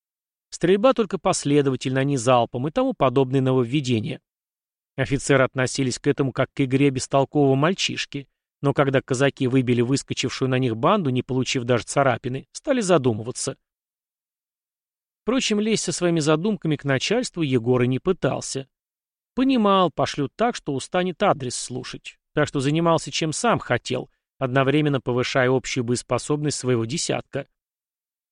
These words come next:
Казаки, быстро сообразив, что делается это все не просто так, слушали его внимательно, тем более что Архипыч, будучи самым старшим тут по возрасту, сумел объяснить им, что паренек не так прост, как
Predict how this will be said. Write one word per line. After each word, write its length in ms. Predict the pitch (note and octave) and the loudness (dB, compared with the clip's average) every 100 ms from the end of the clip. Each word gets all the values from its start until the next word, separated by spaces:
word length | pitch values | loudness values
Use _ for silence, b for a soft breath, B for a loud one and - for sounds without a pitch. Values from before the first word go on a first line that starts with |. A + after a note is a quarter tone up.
| _ _ - | _ _ -2
Казаки, 480 | C#3+ C#3 C#3 F#3 C#3+ | 0 2 0 -2 -2
быстро 340 | B2+ - B2+ | -2 -4 -6
сообразив, 580 | - C3 B2 B2+ B2+ C#3 | -2 -2 0 -2 -2 -6
что 180 | - A#2 | -6 -4
делается 480 | A#2 C#3 B2+ - | 0 2 2 -2
это 100 | A2+ | -8
все 180 | B2+ - | -8 -4
не 140 | B2+ B2 | -4 -4
просто 380 | C3+ F#3 - | -2 -4 -4
так, 260 | D3 C3 A#2+ | -4 -6 -6
слушали 360 | - A3 - G#3 | -8 -6 -6 -2
его 120 | G3+ | -2
внимательно, 720 | F#3 F#3 C3 A#2+ - B2 C#3 _ _ _ _ | 0 0 2 0 -4 -8 -10 _ _ _ _
тем 240 | - C#3+ C3+ | -2 0 4
более 220 | C#3+ C3+ | 4 2
что 180 | - C3+ | 2 0
Архипыч, 580 | C3 - A#3+ D3+ - | 0 -4 -6 -6 -8
будучи 380 | A#2 C3+ B2+ - | -6 -4 -4 -6
самым 380 | B2+ - C3 B2 | -4 -2 0 -2
старшим 480 | - C3+ B2 - B2 | -2 0 0 -2 -8
тут 160 | C3 - | -10 0
по 160 | C#3+ | 2
возрасту, 580 | D#3 C3+ A2 G#2 - B2+ _ _ _ | 2 0 -2 -8 -8 -10 _ _ _
сумел 400 | - - A#3+ B3+ | -10 -4 0 2
объяснить 580 | F3+ C#3+ D3+ - A#3 G3 | 2 0 -4 -2 -4 -4
им, 80 | A#2+ | -6
что 160 | - C3 | -4 -2
паренек 440 | C#3+ D#3+ F#3+ - | 2 2 0 -2
не 120 | D#3+ | -4
так 260 | - C#3 - | -2 -4 -2
прост, 300 | D3+ A3 - | -4 -2 -4
как 160 | - | -6